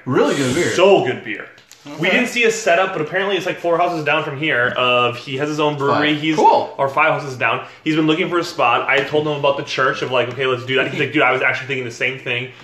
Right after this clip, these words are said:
Speaker 2: But his name instead of Holy Spirits was
Speaker 1: Ah, they had a stupid name.
Speaker 2: Yeah, it wasn't as good.
Speaker 1: It really wasn't. I was like, "You need to"
Speaker 3: Copyright Adulting with Friends for Holy Spirits.
Speaker 1: You need
Speaker 2: Yes,
Speaker 1: yeah,
Speaker 2: Holy
Speaker 1: so
Speaker 2: Spirits for,
Speaker 1: you
Speaker 2: uh,
Speaker 1: should explain
Speaker 2: turning a
Speaker 1: that one to them.
Speaker 2: So they're in this same town.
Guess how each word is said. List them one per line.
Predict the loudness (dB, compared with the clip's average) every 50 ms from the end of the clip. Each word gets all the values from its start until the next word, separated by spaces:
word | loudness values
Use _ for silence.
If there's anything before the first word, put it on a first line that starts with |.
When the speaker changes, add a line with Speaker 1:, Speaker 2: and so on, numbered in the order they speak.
| -8 -6
Speaker 2:
But | -6 -2
his | 0 0 0 0 -2
name | -2 0 0 0 0 0
instead | -2 -4 -6 -6 -6
of | -2
Holy | 0 2 2 2
Spirits | 0 -4 -4 -2 -2 0 0 0 -2
was | 0 0
Speaker 1:
Ah, | 2 4 4 4 4 4 4 4 2 2 0
they | 0 0
had | 0 0 0
a | -2
stupid | -4 -2 -2 -2 -2 -2 -2 -2
name. | 0 0 0 -2 -4 -6 -10 -4
Speaker 2:
Yeah, | -2 0 2 2 0 0 2
it | 4 6
wasn't | 6 6 6 4
as | 4 2 0
good. | 0 0 2 2 2 2 0 -2 -6 -14 -14 -6 -2
Speaker 1:
It | 0 2
really | 4 4 4 6
wasn't. | 6 4 4 4 4 2
I | 2
was | 2
like, | 2 2 2 2 0
"You | -2 -2
need | -2 0
to" | 2
Speaker 3:
Copyright | 4 4 4 4 4 2 2 2 4 4 2 0 0 -2
Adulting | 0 4 4 4 4 2 2 0 0
with | 0 0
Friends | 2 0 2 2 0
for | -2 -2
Holy | 0 2 2 2 2 0
Spirits. | -2 -2 -2 0 0 2 2 2
Speaker 1:
You | 2 2
need | 4 2
Speaker 2:
Yes, | 2 0 0 0
Speaker 1:
yeah, | 2 4
Speaker 2:
Holy | 6 6 4
Speaker 1:
so | 4
Speaker 2:
Spirits | 4 4 4 2 2
for, | 0 0 2 4 4
Speaker 1:
you | 6
Speaker 2:
uh, | 6 6 6 6 6
Speaker 1:
should | 4 4
explain | 4 4 4 4
Speaker 2:
turning | 4 4 4
a | 4
Speaker 1:
that | 4 4 4 2 2 2
one | 0 0 0 -2
to | -4 -4
them. | -6 -6 -4 0
Speaker 2:
So | 2 4
they're | 6 6 6 4 4
in | 0 0 0
this | -2 -2 -2
same | -2 -2 0 0 -2
town. | -2 0 0 2 2 2 0 -2 -4 -8 -10